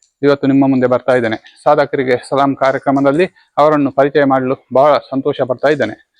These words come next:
ವೀಕ್ಷಕರೇ, ಸೇವೆಯಲ್ಲಿ ಹಲವಾರು ವಿಧಗಳಿವೆ. ಅದರಲ್ಲಿ ಕೆಲವು ಸೇವೆಗಳು ನಾವು ನೀವು ಮಾಡುವಂತದ್ದು, ಇನ್ನು ಕೆಲವು ಸೇವೆಗಳು ನಾವು ನೀವು ಮಾಡ-, ಮಾಡ್ಲಿಕ್ಕೆ ಆಗದಂತವು ಇವೆ. ಅದರಲ್ಲಿ ಈ ಒಬ್ಬ ಅತಿಥಿಯವರು ಮಾಡ್ತಾ ಇದ್ದಾರೆ.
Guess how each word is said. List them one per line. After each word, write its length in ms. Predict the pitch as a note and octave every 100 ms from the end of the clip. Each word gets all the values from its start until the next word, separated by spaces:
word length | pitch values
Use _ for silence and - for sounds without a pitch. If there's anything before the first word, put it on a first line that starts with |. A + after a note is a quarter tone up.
| _ -
ವೀಕ್ಷಕರೇ, 600 | F3 F3 C#3 B2 - _ _ _ _ _ -
ಸೇವೆಯಲ್ಲಿ 380 | F3 F#3 E3+ E3
ಹಲವಾರು 640 | - - C3 D3 D#3+ D#3+
ವಿಧಗಳಿವೆ. 760 | C#3 C#3 C3+ D3+ G#2 _ _ _ -
ಅದರಲ್ಲಿ 500 | D3+ F#3+ F#3 F3 D#3 - _ _
ಕೆಲವು 340 | D#3 F#3 F#3 D#3
ಸೇವೆಗಳು 680 | D#3+ D#3 D#3 D3+ E3 _ C3+
ನಾವು 200 | C#3 D#3
ನೀವು 160 | D3
ಮಾಡುವಂತದ್ದು, 680 | C3+ C3+ C#3+ C3 A#2 A2 - _ _ _ E3
ಇನ್ನು 200 | G3+ G#3
ಕೆಲವು 340 | G3 F#3 E3+
ಸೇವೆಗಳು 500 | - E3 D#3+ E3 F3+
ನಾವು 260 | C#3 D3+ E3+
ನೀವು 120 | D#3
ಮಾಡ-, 720 | B2+ C#3+ E3+ E3 D3+ - B2+
ಮಾಡ್ಲಿಕ್ಕೆ 320 | D3 D#3+ D3
ಆಗದಂತವು 840 | B2+ E3+ F3+ E3 C#3+ C#3+ D3 - -
ಇವೆ. 500 | B2+ A2 - - -
ಅದರಲ್ಲಿ 680 | D3+ G3+ F#3+ F3+ F3 _ _
ಈ 180 | D3+ F3
ಒಬ್ಬ 300 | E3+ D3+ C#3+ C#3+ C#3 C3 B2+ B2 B2+
ಅತಿಥಿಯವರು 520 | C#3+ E3+ D#3 C#3 E3 - _ -
ಮಾಡ್ತಾ 220 | C#3 C#3
ಇದ್ದಾರೆ. 640 | C#3+ B2+ A2 - _ _